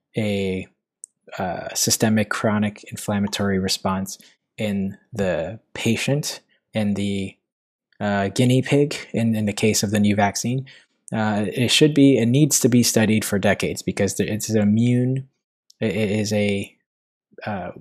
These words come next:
what do they call it? They call it a immuno-, uh, well, we'll just say it trains your immune system. It train, it's supposed to train your immune system. So you would want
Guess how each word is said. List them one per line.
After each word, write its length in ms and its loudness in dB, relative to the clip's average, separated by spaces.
what 160 -4
do 200 -2
they 120 -4
call 340 -4
it? 140 -8
They 120 -2
call 220 0
it 100 -2
a 200 -4
immuno-, 1160 2
uh, 260 -6
well, 140 2
we'll 120 6
just 180 2
say 160 2
it 100 -2
trains 280 2
your 140 8
immune 260 4
system. 460 -6
It 80 -8
train, 340 2
it's 300 -2
supposed 360 4
to 100 2
train 260 2
your 120 4
immune 220 0
system. 400 -4
So 540 -2
you 280 2
would 140 6
want 320 0